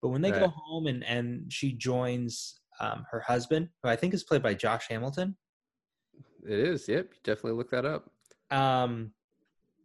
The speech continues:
Speaker 1: I don't know Josh Hamilton's I M D B by trade, so yeah, of course I looked it up. Um,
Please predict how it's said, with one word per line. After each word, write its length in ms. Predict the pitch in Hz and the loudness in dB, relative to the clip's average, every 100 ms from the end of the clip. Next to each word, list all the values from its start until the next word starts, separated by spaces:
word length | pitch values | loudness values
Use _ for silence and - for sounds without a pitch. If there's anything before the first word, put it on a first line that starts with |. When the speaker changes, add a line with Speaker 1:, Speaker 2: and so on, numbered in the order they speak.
| _ - | _ -12
Speaker 1:
I 140 | - | 0
don't 140 | 139 143 | 4 6
know 200 | 139 120 | 6 6
Josh 360 | 127 117 120 | 6 6 4
Hamilton's 680 | 131 120 117 113 120 110 104 | 0 0 0 0 0 0 0
I 200 | 117 117 | 0 0
M 100 | 117 | 0
D 120 | 110 | 0
B 400 | 107 127 120 113 | 0 2 4 2
by 360 | 107 104 98 101 | 2 2 4 2
trade, 320 | - 139 110 | 2 4 4
so 60 | 107 | 4
yeah, 200 | 110 104 | 2 2
of 80 | 98 | 0
course 220 | 127 120 | -2 -2
I 40 | 104 | -4
looked 200 | 107 - | -4 -8
it 60 | |
up. 120 | - - - - - | -10 -14 -20 -20 -4
Um, 480 | 139 139 135 131 117 | 4 6 6 4 -4